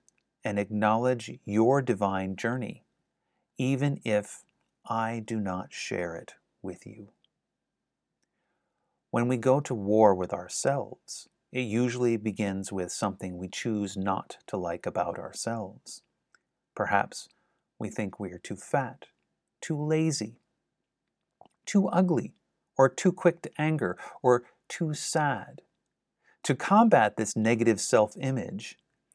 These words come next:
instead of using the language of conflict, we can choose the language of love. Instead of looking in the mirror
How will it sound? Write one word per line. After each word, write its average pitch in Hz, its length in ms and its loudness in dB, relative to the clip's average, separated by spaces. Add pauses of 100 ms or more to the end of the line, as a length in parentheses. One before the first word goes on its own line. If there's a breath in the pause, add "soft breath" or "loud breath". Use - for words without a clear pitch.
(100)
instead 214 280 2
of 196 100 4
using 147 440 4
the 113 100 2
language 123 460 4
of 92 140 -10
conflict, - 680 0 (480)
we 180 180 6
can 202 260 2
choose 113 440 -4
the 127 100 -4
language 92 760 -8 (420)
of 107 140 -4
love. 104 380 -4 (1160 soft breath)
Instead 165 280 8
of 147 100 10
looking 151 340 4
in 151 100 2
the 147 80 2
mirror 139 540 2